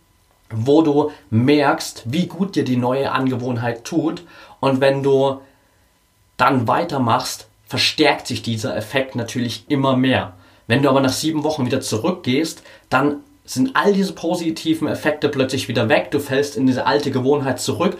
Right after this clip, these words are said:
und hast diese ganzen schlechten, negativen Auswirkungen davon wieder. Das ist so ein bisschen der Zwiespalt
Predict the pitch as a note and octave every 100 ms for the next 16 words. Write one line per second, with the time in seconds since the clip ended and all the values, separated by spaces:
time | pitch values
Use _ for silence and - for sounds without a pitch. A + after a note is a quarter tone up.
0 | - - C3 D#3 - C3 C3+ D#3+ E3 D#3
1 | - - D#3 D#3 - C#3+ - - C3 C3+
2 | D3+ C#3+ C3+ - C3 C3 B2+ - A#2+ C#3+
3 | - A#2 G2+ G2+ G2+ G2 G2 G2+ G2 G#2
4 | F#2+ A#2+ C3+ D#3 - - - - B2+ C3
5 | C#3+ C#3+ C3 - - - C3+ D#3+ - -
6 | B2 -